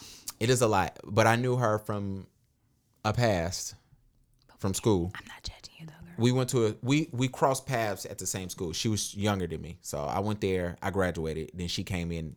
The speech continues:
Speaker 1: the year after I graduated. But when I went back, I saw, I was like, "Okay," and that's how we reconnected. And she told me she had a lot of bodies, and I asked her, "How does that happen?"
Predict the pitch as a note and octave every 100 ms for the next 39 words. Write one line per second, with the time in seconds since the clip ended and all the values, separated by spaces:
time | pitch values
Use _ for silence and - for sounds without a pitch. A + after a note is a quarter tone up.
0 | - E2+ E2 D#2 D#2 D2 D#2+ D2 C#2+ C2
1 | C2+ F2+ F2 F#2 F2+ F2+ C#2 G2+ F#2+ -
2 | _ _ _ _ _ _ - F#2+ F#2 G#2+
3 | G2 - A2 G#2+ A2+ A#2+ G2+ F2+ F#2+ G2+
4 | G2 F2+ F#2 F2+ - G2 G2 A2+ C#3+ A#2
5 | G2+ G#2 - A#2 G#2 G#2 A#2 G#2+ A2+ A#2+
6 | B2 E3+ G3+ D#3+ - A#2 B2+ B2 A#2+ G#2
7 | G#2 A2 A2+ A2+ G#2 - A2+ C3 - F#2
8 | G#2